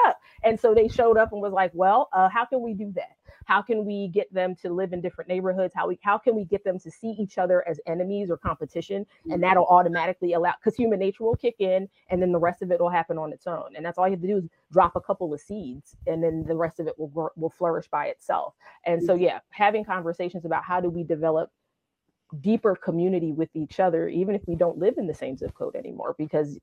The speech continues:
Speaker 1: community happens inside first, and then it results on the outside. So.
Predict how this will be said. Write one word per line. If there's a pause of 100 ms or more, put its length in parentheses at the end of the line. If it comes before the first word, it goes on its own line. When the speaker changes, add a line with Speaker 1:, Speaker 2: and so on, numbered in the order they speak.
(140)
Speaker 1:
community
happens
inside
first, (300)
and
then
it
results
on
the
outside.
So.